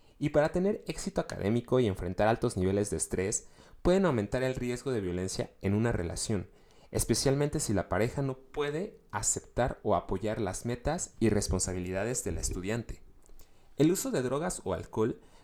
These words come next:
puede hacer que una persona sea más vulnerable a la violencia de género, especialmente en situaciones en las que se pierde el control o pierde el estado de alerta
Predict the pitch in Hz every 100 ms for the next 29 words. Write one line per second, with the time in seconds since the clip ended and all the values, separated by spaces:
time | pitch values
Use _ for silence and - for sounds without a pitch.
0 | - 190 202 220 190 - 190 190 107 -
1 | 170 190 - 156 151 127 101 98 110 120
2 | 90 87 87 90 - 107 117 165 123 -
3 | - - - - - 113 107 - 123 123
4 | 123 135 117 98 92 78 - 117 127 143
5 | 92 85 - - - 117 113 113 110 87
6 | 90 113 131 - - 98 - 143 208 180
7 | 98 - 110 107 92 92 92 - -